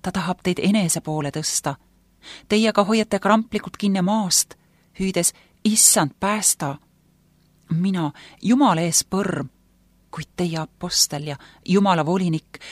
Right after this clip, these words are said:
ütlen teile Kristuse nimel: teie ees pole surm, vaid elu. Mitte piin, vaid igavene rõõm. Mitte pisarad ja oiged, vaid taevalik laul. Mitte vangistus, vaid kuningriigi valitsemine.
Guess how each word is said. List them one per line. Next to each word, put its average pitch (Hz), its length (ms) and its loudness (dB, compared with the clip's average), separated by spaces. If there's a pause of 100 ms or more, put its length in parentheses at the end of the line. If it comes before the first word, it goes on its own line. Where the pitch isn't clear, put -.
(220)
ütlen 180 240 0
teile 175 220 0
Kristuse - 580 0
nimel: 175 400 2 (920)
teie 220 360 2
ees 214 160 0
pole 226 340 -4
surm, 190 480 0 (320)
vaid 170 180 -6
elu. 170 440 -4 (640)
Mitte - 240 2
piin, 269 320 4
vaid 226 260 2
igavene 262 460 2
rõõm. 208 480 0 (640)
Mitte 202 460 -4
pisarad 160 480 -4
ja 143 120 -4
oiged, 160 440 -4 (440)
vaid 180 180 2 (120)
taevalik 185 580 0
laul. 165 320 -4 (680)
Mitte 165 240 -6
vangistus, 170 560 -2
vaid 156 120 -6 (380)
kuningriigi 156 640 2
valitsemine. 147 720 -2